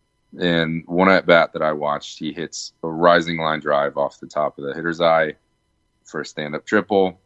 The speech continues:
comes out next inning, throws a dude out from his knees, 'cause if you guys didn't know, he used to catch. Um, and there was just this,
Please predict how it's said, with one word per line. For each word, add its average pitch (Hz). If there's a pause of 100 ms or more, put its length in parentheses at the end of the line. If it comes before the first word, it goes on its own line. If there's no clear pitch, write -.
(140)
comes 87
out 80
next 78
inning, 80 (800)
throws 87
a 85
dude 82
out 80
from 82
his 76
knees, 90
'cause -
if -
you 78
guys 73
didn't 78
know, 95
he 85
used 78
to -
catch. - (920)
Um, 78 (880)
and 87
there 95
was 95
just -
this, -